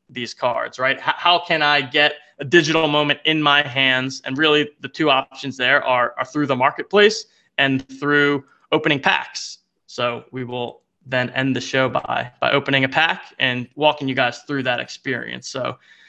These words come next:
sharing my screen here again, you will find that there are challenges within N B A Top Shot. So there are currently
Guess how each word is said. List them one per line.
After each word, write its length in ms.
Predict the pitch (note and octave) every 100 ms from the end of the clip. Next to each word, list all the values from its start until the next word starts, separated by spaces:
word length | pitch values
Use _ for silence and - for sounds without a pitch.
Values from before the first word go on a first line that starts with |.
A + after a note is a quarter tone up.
| _
sharing 420 | - A3 A#3 A3 G3
my 140 | F3+
screen 520 | - - D3+ D#3+ D#3
here 480 | C3+ C#3 C#3+ D3 - -
again, 720 | C3 B2 C3+ C3 B2+ C3+ C3+
you 200 | C3 B2
will 160 | B2 B2
find 640 | _ C3 B2+ B2+ B2+ B2 -
that 220 | B2 -
there 260 | B2+ B2
are 340 | B2 B2 A#2+ - _ -
challenges 880 | D3 C3+ D3+ D#3 F3 F#3 F#3 - _ -
within 540 | C3 B2+ C3+ E3 G3+ A#3 _ _ _
N 140 | C#3 C#3+
B 120 | C#3
A 120 | C3+ B2+
Top 260 | C#3+ E3+
Shot. 460 | - B3+ C4+ - -
So 160 | -
there 120 | B2 B2+
are 140 | A#2+
currently 640 | - F#3 F3 E3+ F3 F3+